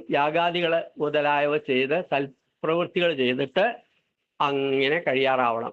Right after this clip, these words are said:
അപ്പൊ അതിൻ്റെ സൽഫലം കിട്ടും. അപ്പൊ ആ ഫലം എന്താവും? അത് അനുഭവിക്കാറാവണം. അപ്പം കുറേ സ്വത്തൊക്കെ സമ്പാദിച്ചു, പക്ഷെ അനുഭവിക്കാൻ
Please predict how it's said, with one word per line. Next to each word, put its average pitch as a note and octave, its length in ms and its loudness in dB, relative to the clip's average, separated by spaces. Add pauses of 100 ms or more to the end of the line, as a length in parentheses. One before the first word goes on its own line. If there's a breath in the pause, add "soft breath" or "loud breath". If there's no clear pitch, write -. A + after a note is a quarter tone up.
(160)
അപ്പൊ G3+ 180 0
അതിൻ്റെ G#3 320 -2
സൽഫലം D3+ 560 -2
കിട്ടും. A#2+ 260 -4 (480)
അപ്പൊ E3 200 -2
ആ - 20 0 (140)
ഫലം D#3+ 220 0 (180)
എന്താവും? C#3+ 360 0 (280)
അത് C#3+ 140 0 (200)
അനുഭവിക്കാറാവണം. A#2+ 880 -4
അപ്പം E3 240 -2 (440)
കുറേ D3 240 0 (480)
സ്വത്തൊക്കെ C#3+ 520 -2
സമ്പാദിച്ചു, C3 500 -4 (480)
പക്ഷെ D#3 240 -2
അനുഭവിക്കാൻ F3+ 400 -2